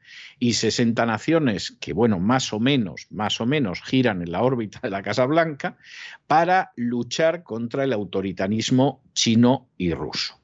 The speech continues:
Esto, en fin, a alguno le parecerá maravilloso. Los que creemos en la libertad de expresión,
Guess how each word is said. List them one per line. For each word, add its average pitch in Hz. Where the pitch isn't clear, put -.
Esto, 117
en 80
fin, 131
a 78
alguno 113
le 117
parecerá 87
maravilloso. 131
Los 113
que 113
creemos 139
en 135
la 113
libertad 107
de 120
expresión, 120